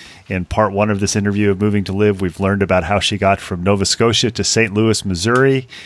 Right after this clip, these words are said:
and how she's working to make physical literacy not only improves the movement of kids and adults, but also improves the community. We're going to come back in two weeks and talk to Amanda and find out more about Move, Live, Learn, because I'm sure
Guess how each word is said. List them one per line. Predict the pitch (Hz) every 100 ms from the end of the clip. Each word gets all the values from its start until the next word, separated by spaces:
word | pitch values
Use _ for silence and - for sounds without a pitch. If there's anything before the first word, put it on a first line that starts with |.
| - - -
and | 92
how | 85 101
she's | 101 107 90
working | 92 101 - 104 95
to | 92
make | 92 95 -
physical | 113 104 101 92
literacy | 98 104 104 - 95
not | 90 95 104
only | 104 101 98 90
improves | 85 117 113 95
the | -
movement | 90 131 147 127 90
of | 85
kids | - 123 101
and | 92
adults, | 85 95 98 -
but | - 90
also | 95 - 92
improves | 82 110 101 -
the |
community. | - 95 101 95 85 80 - - - - - 120
We're | 117
going | 113 98
to |
come | - 101
back | 101 104 107
in | 92
two | - 104
weeks | 104 107 -
and | 95
talk | 104 101
to | -
Amanda | 95 98 104 101
and | 92 -
find | 104 101
out | 95 90
more | 90 98 107 113
about | 101 95 92 85
Move, | 95 113 95 95
Live, | 101 87
Learn, | 92 104 123 131 110 _ -
because | 90 92 90
I'm | 90
sure | - - 113 110 104